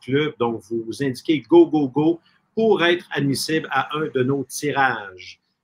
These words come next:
C'est bon ? On introduit maintenant notre invité, euh, de la semaine, monsieur Nicolas Lapointe, qui est investisseur, euh, coach, euh,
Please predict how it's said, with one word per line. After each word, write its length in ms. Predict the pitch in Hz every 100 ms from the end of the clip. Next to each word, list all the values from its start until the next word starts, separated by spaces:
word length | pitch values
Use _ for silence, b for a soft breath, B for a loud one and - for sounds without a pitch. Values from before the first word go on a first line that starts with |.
| _
C'est 240 | - 131
bon ? 400 | 123 156 202 202 _ b b b b -
On 160 | 185 202
introduit 480 | 202 190 180 151 185
maintenant 520 | 160 147 160 160 147 -
notre 400 | 139 175 175 170
invité, 760 | 160 139 139 165 170 175 170 135
euh, 400 | 131 127 123 123 113
de 100 | 143
la 280 | 147 139 117
semaine, 640 | - 151 170 175 165 123
monsieur 600 | 113 117 - - 151 151
Nicolas 480 | 139 226 214 170 175
Lapointe, 680 | 151 127 135 151 160 139 -
qui 220 | - 135
est 200 | 156 160
investisseur, 880 | 156 127 - - 151 160 156 127 117
euh, 100 | 113 -
coach, 580 | 185 180 170 - - - b b b 120
euh, 220 | 120